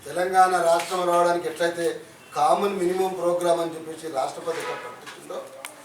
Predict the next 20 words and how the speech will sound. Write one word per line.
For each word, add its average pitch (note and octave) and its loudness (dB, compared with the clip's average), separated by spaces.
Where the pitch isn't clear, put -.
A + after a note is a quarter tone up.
తెలంగాణలో F#3 2
ఇంతమంది G3 0
ఇప్పుడు F3 -4
ఉద్యమ G3+ -2
సామాజిక F3 2
శక్తుల E3+ -8
పునరేకీకరణకు F#3+ 2
ఒక - -6
ప్లాట్‌ఫామ్, F3+ 2
ఒక D#3+ 0
యవనిక F#3+ 2
కంప్లీట్ E3+ -4
కావాలి. D3+ -2
దానికి F#3 0
ఏ G3 2
పద్ధతి G3+ 0
ప్రకారం F#3 0
పోతే F3 -2
బాగుంటుందో E3+ 0
విజ్ఞులందరినీ F3 -2